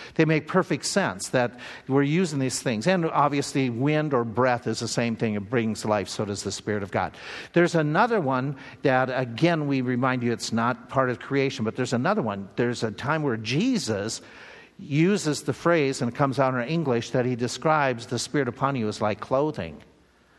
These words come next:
Do, do you remember this passage? He's telling them at the end of Luke, he's saying, "You wait in Jerusalem until you be clothed with the power from on high."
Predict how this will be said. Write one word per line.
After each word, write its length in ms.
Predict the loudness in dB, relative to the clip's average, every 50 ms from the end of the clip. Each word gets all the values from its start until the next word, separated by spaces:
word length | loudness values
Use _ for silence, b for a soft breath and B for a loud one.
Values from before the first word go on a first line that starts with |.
| b b b b b b b
Do, 260 | -8 -4 -2 -2 -2 -2
do 300 | -4 -10 -14 -6 -2 0
you 80 | 2
remember 220 | 2 2 2 0 0
this 200 | -2 -4 -6 -8
passage? 540 | -4 -2 0 0 0 -2 -6 -6 -6 -8 -16 -20 -20 -20 _ _ B B B B B B B B B B
He's 220 | -4 -4 -4 -2
telling 420 | -2 0 2 2 4 4 2 2 0
them 160 | 0 0 0
at 80 | -2 0
the 120 | 0 0
end 160 | 0 2 0
of 100 | 0 0
Luke, 280 | 0 2 2 0 0 0
he's 180 | -4 -4 -4
saying, 300 | 0 0 0 0 0 0
"You 120 | 0 -2 -2
wait 300 | 0 2 2 2 2 2
in 140 | 0 0 0
Jerusalem 760 | -2 -2 0 2 2 0 0 -2 0 0 0 0 0 -2 B B B B B B
until 240 | -4 -2 2 2 2
you 100 | 2 2
be 140 | 0 -2 -4
clothed 720 | -4 -6 -6 0 2 4 4 4 2 2 0 -2 -4 -8 -4
with 560 | -2 0 2 2 2 0 0 -4 -16 -8 -6
the 80 | -6 -6
power 380 | -2 0 2 2 2 0 -2
from 240 | -2 -2 -2 -2 -2
on 120 | -2 -2
high." 420 | -2 -4 -4 -4 -4 -6 -10 -12